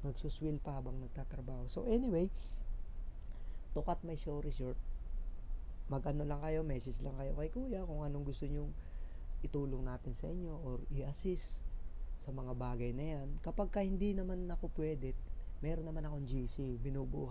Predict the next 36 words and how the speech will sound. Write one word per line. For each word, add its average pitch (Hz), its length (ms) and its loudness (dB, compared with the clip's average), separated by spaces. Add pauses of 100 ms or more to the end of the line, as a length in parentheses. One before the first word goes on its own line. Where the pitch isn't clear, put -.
Halos 143 240 2
puno 151 320 0
na 147 80 -2
nga 147 160 -2
yung 139 160 -2
apat 143 400 -2
ko 139 80 0
na 135 160 0
G 123 160 0
C. 139 240 0 (720)
So, - 160 2 (560)
pagka 143 240 0 (480)
dating 147 320 0
ng 143 400 -2
time, 156 400 0 (160)
tinatanggal 139 640 2
ko 143 80 0
yung 135 160 -2
mga, 131 220 0 (1120)
yung 127 160 -2
mga 127 140 0 (180)
datihan 165 400 2
na, 156 320 2 (240)
nagpapaalam 131 640 0
naman 147 320 0
ako, 156 160 0
na-remove 123 400 0
ko 131 80 0
muna 127 320 0
sila, 151 400 0
or, 151 160 4 (560)
or 135 240 0
pasamantala, 139 800 0
alam 127 240 0
naman 123 240 0
nila 131 160 -2